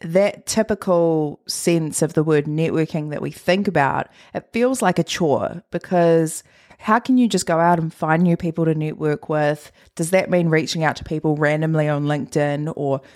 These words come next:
going to a network event like I referred to before and just hoping for the best and then feeling totally drained afterwards because it just felt like a big performance?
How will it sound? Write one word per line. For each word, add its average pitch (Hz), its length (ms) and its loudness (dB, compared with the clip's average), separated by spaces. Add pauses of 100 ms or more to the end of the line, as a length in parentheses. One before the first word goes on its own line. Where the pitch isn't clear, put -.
going 180 280 2
to 180 120 4
a 165 40 4
network 160 300 0
event 151 400 0
like 151 220 0
I 147 140 2
referred 151 480 0
to 151 200 2
before 151 500 0
and 147 180 0
just - 160 -10
hoping 156 340 2
for 151 80 -2
the 147 80 0
best 139 440 -2
and 147 140 0
then 143 140 0
feeling 143 300 0
totally 160 420 2
drained 147 280 0
afterwards 135 520 0
because 151 260 -4
it - 80 -6
just - 160 -6
felt 135 160 0
like 147 160 -4
a 143 60 -6
big 139 240 -4
performance? 170 720 0